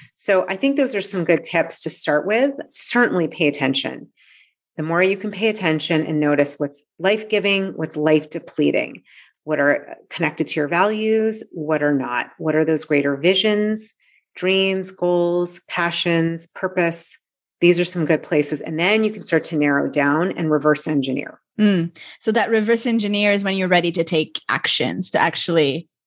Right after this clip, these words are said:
Speaker 2: show up as that in your life, right?
Speaker 1: Absolutely. And sometimes it happens organically. I didn't actually go through this process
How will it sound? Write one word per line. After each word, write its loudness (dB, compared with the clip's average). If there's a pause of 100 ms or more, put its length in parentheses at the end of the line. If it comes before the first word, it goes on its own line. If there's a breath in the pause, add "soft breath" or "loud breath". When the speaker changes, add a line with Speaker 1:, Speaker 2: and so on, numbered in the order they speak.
(460)
Speaker 2:
show 0
up -2 (160)
as 2
that -2
in 2
your -2
life, 0
right? 0 (280)
Speaker 1:
Absolutely. 2
And -4
sometimes 0
it 4
happens 0
organically. 0
I 0
didn't 0
actually -2
go 2
through -2 (120)
this 2
process -2